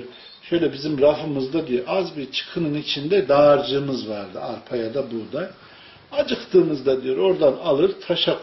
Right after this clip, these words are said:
koyar. Hani herif iki ekmek al gel Rus'tan gereken falan demez yani. Öyle. Ya marketten şunu al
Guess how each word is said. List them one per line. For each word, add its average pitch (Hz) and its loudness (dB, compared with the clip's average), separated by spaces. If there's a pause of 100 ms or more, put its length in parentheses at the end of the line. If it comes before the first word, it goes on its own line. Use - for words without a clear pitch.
koyar. 143 4 (920)
Hani 135 -2
herif 170 4 (160)
iki - -4
ekmek 156 -2
al 139 0
gel 120 0
Rus'tan 127 -2
gereken 123 0
falan 120 -4
demez 113 -4
yani. - -20 (1000)
Öyle. 123 4
Ya 113 0
marketten 131 0
şunu 127 -6
al 113 -2